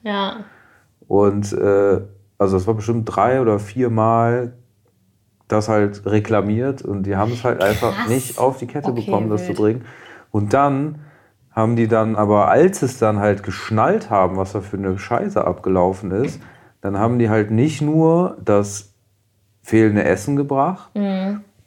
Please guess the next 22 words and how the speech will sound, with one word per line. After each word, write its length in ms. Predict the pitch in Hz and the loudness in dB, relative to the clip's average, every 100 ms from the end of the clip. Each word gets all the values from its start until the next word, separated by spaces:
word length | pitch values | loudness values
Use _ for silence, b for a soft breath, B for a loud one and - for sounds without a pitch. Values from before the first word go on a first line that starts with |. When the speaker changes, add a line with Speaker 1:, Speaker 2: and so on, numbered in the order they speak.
| _ | _
Speaker 2:
sondern 300 | 110 113 117 | 0 2 4
haben 160 | 117 139 | 4 2
dann, 340 | 151 139 - | 2 0 -2
kam 240 | - 131 143 | 0 0 2
dann 140 | 131 | 2
noch 180 | 127 127 | 0 0
so 360 | 120 123 123 113 | 2 4 4 2
mit 160 | 107 | -4
so 120 | 104 113 | -4 -2
einem, 440 | 110 110 107 104 b b b b | 0 0 -2 -6 b b b b
mit 120 | 98 | -10
so 100 | 98 | 0
einem 420 | 107 107 107 107 95 | 2 4 4 2 2
Wagen 380 | 101 139 156 120 | 4 4 2 0
angefahren, 640 | 98 104 101 98 98 117 | 0 0 -2 0 2 2
mit 120 | 110 | 0
so 80 | 110 | 0
einem 80 | 110 | 2
riesigen 920 | 110 156 220 208 196 196 196 185 - - _ _ _ _ _ _ | 2 2 2 0 2 4 6 4 0 -12 _ _ _ _ _ _
Speaker 1:
Servierwagen. 760 | 190 185 185 202 190 180 175 143 | -6 -4 0 0 2 0 0 0
Speaker 2:
mit 100 | |
so 80 | 143 | 4